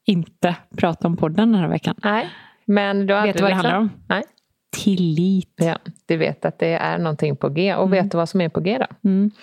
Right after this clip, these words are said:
Speaker 1: Nej, menar jag.
Speaker 2: Du kommer ihåg när vi gick ut i, eh, ja, men i januari tror jag det var,
Speaker 1: <gasps>
Speaker 2: och, eh, bad om att vanliga människor som har sökt alternativa vägar utifrån vården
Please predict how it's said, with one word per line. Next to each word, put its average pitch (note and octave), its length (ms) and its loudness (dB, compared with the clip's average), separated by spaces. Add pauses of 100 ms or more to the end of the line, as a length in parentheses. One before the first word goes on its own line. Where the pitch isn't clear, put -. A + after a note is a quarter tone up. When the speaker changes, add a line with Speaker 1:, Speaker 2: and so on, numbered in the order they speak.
(120)
Speaker 1:
Nej, G#3 340 2
menar F3+ 200 2
jag. - 340 -6
Speaker 2:
Du A#3 80 4
kommer B3 260 2
ihåg C4+ 240 4
när B3+ 120 2
vi G#3 120 2
gick F3+ 180 -2
ut D#3+ 380 0
i, D3+ 300 2
eh, D#3 60 2 (680)
ja, C#4 120 2
men E4 120 0
i A#3 60 4
januari F#3+ 420 0
tror - 180 0
jag C#3+ 80 0
det D3 60 0
var, - 180 0 (240)
Speaker 1:
<gasps> G3+ 360 0
Speaker 2:
och, - 60 -2
eh, D#3 560 0
bad D#3 560 0 (140)
om D#3 640 0
att D3 380 -6
vanliga F3 440 0
människor G3 560 0
som D#3+ 340 -2
har D3 540 0 (240)
sökt - 460 0
alternativa E3+ 840 0
vägar D#3+ 400 0
utifrån F#3 680 0
vården F#3+ 500 0